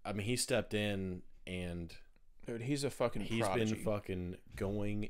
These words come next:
Speaker 1: insane.
Speaker 2: I mean, he did the Black Panther score.
Speaker 1: Oh my God.
Speaker 2: And I know you, you're not huge on Black Panther, but the score is one of the best
Speaker 1: The
Speaker 2: parts of Black
Speaker 1: score's,
Speaker 2: Panther.
Speaker 1: yeah, is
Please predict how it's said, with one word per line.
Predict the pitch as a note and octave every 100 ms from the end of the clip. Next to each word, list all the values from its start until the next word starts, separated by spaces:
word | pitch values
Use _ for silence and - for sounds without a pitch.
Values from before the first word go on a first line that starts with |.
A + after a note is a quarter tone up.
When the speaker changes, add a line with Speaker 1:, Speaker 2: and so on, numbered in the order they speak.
| -
Speaker 1:
insane. | F#2+ F2 - - D#2+ D2+
Speaker 2:
I |
mean, | C#3+ D3
he | D3+
did | F3+
the | E3
Black | C#3 D#3 -
Panther | C3 D3+ A#2+
score. | - - - - - - - - - -
Speaker 1:
Oh | G#2 C3
my | A#2 - -
God. | G2+ G#2+
Speaker 2:
And | C3+
I | C#3
know | D#3 D#3
you, | B2+ C3+ A#2 - - - - -
you're | C3+ C3+
not | C3 -
huge | - C3+
on | B2 A#2
Black | A2+ G#2
Panther, | - A#2+ A2+ G2 G2
but | G#2+ - G2
the | G#2
score | - D3 C#3+
is | A2
one | A2+ A#2+
of | A#2
the | A2+
best | A#2 A2 -
Speaker 1:
The |
Speaker 2:
parts | A#2+ A#2 -
of | A2+
Black | - F#2
Speaker 1:
score's, | E2
Speaker 2:
Panther. | D2 F#2+
Speaker 1:
yeah, | F2+ E2
is | E2+ E2+